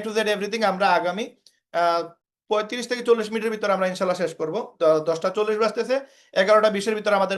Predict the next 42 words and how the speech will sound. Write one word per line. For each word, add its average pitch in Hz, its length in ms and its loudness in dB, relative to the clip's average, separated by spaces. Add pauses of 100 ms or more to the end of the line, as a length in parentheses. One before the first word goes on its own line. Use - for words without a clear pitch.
মূল 185 120 -6 (120)
আলোচনা 185 420 -2
শেষ 165 200 -4
হবে। 180 120 -2 (400)
তারপরে 185 280 0 (120)
দশ 175 160 0
থেকে 196 180 -6
পনেরো 190 240 -4
মিনিট 190 240 -4
রেহেম 185 220 0
নিয়ে 214 120 4
আলোচনা 190 260 0
হবে, 240 160 2 (140)
হবে। 185 140 -2 (100)
তারপরে - 280 0 (440)
আপনারা 185 300 4 (400)
যারা 175 180 2
কিনা 190 200 -6
গেস্ট 185 240 -2
আছেন, 214 180 -4
আপনারা 180 200 -4
চাইলে 175 180 -2 (420)
আমাদের, 165 220 2 (200)
আহ, 147 180 0 (140)
এই 185 140 -2
মিটিং 208 180 -4 (100)
থেকে 190 220 -2
আপনারা 165 260 2
বাইর 170 200 4
হইতে 185 220 -8
পারবেন, 175 260 -2
আবার 190 160 0
তাই 196 200 2
চাইলে 190 200 -2
আপনারা 180 200 -4
থাকতে 165 220 -6
পারবেন। 143 180 -4 (100)
তার 165 160 0
পরবর্তী 196 300 -4
আলোচনা 190 220 -2
হচ্ছে 180 180 -4
আমাদের 175 180 -2